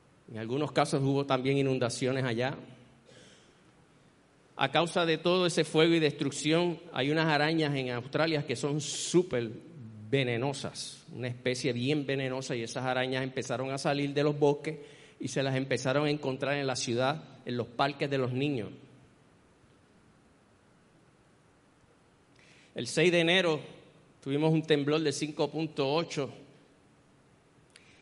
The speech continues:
y el siete de enero uno de seis punto cuatro. Además de todas las réplicas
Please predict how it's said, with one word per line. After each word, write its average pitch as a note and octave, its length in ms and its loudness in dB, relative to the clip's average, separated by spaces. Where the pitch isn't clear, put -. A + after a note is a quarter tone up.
y B2 80 -4
el B2+ 100 0
siete D3 380 -2
de C#3+ 140 4
enero C#3+ 320 2
uno C#3+ 260 0
de B2+ 80 0
seis C#3 240 -2
punto C#3 360 -2
cuatro. B2 360 -6
Además A2+ 340 -4
de C3+ 100 -2
todas B2 320 0
las A2 100 -4
réplicas B2+ 720 -6